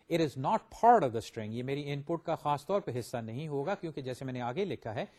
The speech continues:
initially all input is unexamined، یہ ایکس ون، ایکس ٹو، ایکس تھری سے ایکس این تک ہوگی، اور یہ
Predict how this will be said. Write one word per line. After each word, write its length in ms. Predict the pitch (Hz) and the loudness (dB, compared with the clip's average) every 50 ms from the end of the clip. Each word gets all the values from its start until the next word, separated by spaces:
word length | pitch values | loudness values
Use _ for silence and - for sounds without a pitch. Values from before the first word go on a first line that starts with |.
| - - _ _ _ - | -20 -20 _ _ _ -6
initially 440 | 147 147 180 185 - 202 190 185 175 - 151 | -4 -4 -4 -2 -2 0 0 0 0 0 4
all 240 | 175 220 233 220 196 160 | 4 4 4 4 0 -4
input 320 | 151 147 143 156 147 143 151 139 | -6 -4 -4 -4 -4 -2 -4 -4
is 120 | 123 123 | -2 -4
unexamined، 600 | 123 117 113 101 98 117 113 120 139 165 185 190 185 - | -4 -4 -6 -8 -8 -8 -8 -6 -6 -6 -8 -8 -8 -8
یہ 140 | 139 147 147 | -8 -8 -6
ایکس 240 | - 139 139 - - - | -6 -6 -6 -6 -8 -6
ون، 180 | 131 131 127 | -6 -4 -4
ایکس 200 | 123 120 117 - | -4 -6 -8 -10
ٹو، 140 | - 139 135 | -8 -6 -4
ایکس 220 | 123 117 - - - | -4 -6 -6 -10 -10
تھری 140 | 139 143 139 | -10 -10 -8
سے 120 | - 139 | -8 -8
ایکس 280 | 117 123 117 - - - | -6 -6 -8 -8 -6 -6
این 120 | 170 214 226 | -4 -4 -2
تک 240 | - 175 - - | -2 -4 -4 -2
ہوگی، 280 | 120 107 104 107 139 208 - - _ _ _ - _ _ _ _ | -4 -6 -4 -4 -8 -10 -10 -12 _ _ _ -20 _ _ _ _
اور 120 | _ - 202 | _ -2 0
یہ 160 | 208 233 254 | 2 2 0